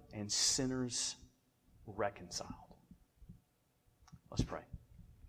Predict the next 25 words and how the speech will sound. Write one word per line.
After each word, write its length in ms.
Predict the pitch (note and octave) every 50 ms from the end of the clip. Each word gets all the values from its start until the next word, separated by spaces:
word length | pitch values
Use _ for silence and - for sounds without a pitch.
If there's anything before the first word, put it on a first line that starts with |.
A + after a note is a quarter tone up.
| - - - - - - - _ - _ _ - - - - - - - - - - - - - - - - - - - -
Our 120 | B2+ C3
Lord, 240 | A#2+ C#3 C#3+ D3 C3+
our 120 | B2+ A#2+
God, 340 | A#2+ A#2+ B2+ B2 C3 B2 A#2
we 80 | A#2 B2
thank 420 | A#2 - - C3 C3+ C#3 B2+ -
you 60 | B2+
for 140 | B2 - -
this 220 | A#2 A#2+ A#2 - -
one 360 | A2+ A2+ A#2+ B2 C3 C3+ B2+
solitary 1000 | - - - - - - - - - - D3 C3+ - - - C3+ C3+ B2 B2 A#2
man 300 | A2 G#2 G2+ G2 F#2 F2 - _ _ _ _ _ _ _ _ _ _ _ _ _ _ _ _ _ _ _ _ _ _ _ - - - -
who 100 | - D#3
is 120 | C#3+ B2+ B2
greater 500 | A2+ C3+ B2+ C#3 C#3 D3 D#3 D3+ D3+ D3+
than 160 | C#3 C#3 B2+
all 260 | B2 A#2+ B2+ C#3 D3+
the 120 | D3 D3+
kings 600 | D3+ - - - D3 C#3+ C#3 C#3 C#3+ C#3+ C3+ B2+ - - - - -
that 120 | - D3 C3+
have 260 | - - D3+ C#3+ B2+
ever 400 | - - C3+ C#3 C#3+ B2+ D3 C#3+
reigned 540 | C3 B2 A#2+ A#2 A#2+ B2+ B2+ B2+ C3 B2 - -
put 360 | - - - E3 - - - - - - - _ _ _ _
together, 640 | - - - C3 A#2 A#2 A#2+ A2+ A2 G#2 A2 G2+